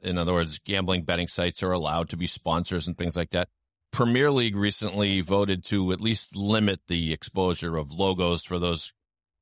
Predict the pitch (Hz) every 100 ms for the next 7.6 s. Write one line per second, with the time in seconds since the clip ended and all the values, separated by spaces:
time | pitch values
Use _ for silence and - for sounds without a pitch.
0 | - 85 80 78 101 87 82 - _ _
1 | _ _ _ - 107 120 107 135 139 117
2 | 127 156 131 131 135 - 135 110 - 110
3 | 104 - - 131 117 - _ _ - 127
4 | 123 113 156 160 120 135 151 147 113 135
5 | 131 120 127 135 - 143 143 135 _ -
6 | 120 123 - 127 127 127 - 113 113 -
7 | 104 95 101 110 -